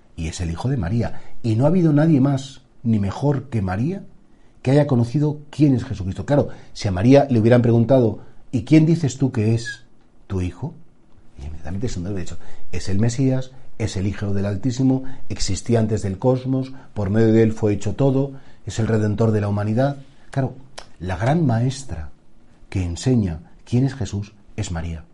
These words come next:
Y a Jesús no podemos llegar sin María. Y a Jesús no podemos acceder sin quererla, tratarla,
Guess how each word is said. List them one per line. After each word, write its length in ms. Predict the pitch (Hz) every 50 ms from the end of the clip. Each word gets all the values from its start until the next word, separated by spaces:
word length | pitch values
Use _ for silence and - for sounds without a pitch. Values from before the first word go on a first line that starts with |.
| - - _ _ _ - - - - - - -
Y 60 | -
a 60 | 92
Jesús 460 | - 95 87 - 151 170 165 170 170 - - - - -
no 240 | - 101 107 120 120
podemos 340 | 120 135 135 151 156 143 107
llegar 280 | 92 92 95 131 143 139
sin 200 | - 107 90 85
María. 360 | 80 80 101 127 127 71 - - - - - - - - - -
Y 60 | - 90
a 60 | 85
Jesús 260 | - 101 104 143 151
no 100 | 160 160
podemos 240 | 147 151 151 156 147
acceder 440 | 156 147 - 139 147 160 165 165 - - - - - -
sin 340 | - - - 104 95 92 95 - - -
quererla, 720 | - 95 90 113 135 156 143 135 143 147 147 147 147 - - - -
tratarla, 720 | - - 92 - - 139 147 147 143 135 135 135 143 -